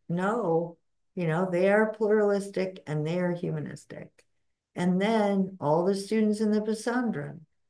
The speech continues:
I don't know what percentage of Muslim, Muslims in Indonesia,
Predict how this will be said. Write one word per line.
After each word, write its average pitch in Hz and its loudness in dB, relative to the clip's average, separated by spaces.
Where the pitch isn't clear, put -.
I 156 0
don't 175 0
know 175 -2
what 175 0
percentage 180 -4
of - -8
Muslim, 156 -8
Muslims 170 -2
in 160 -2
Indonesia, 151 -2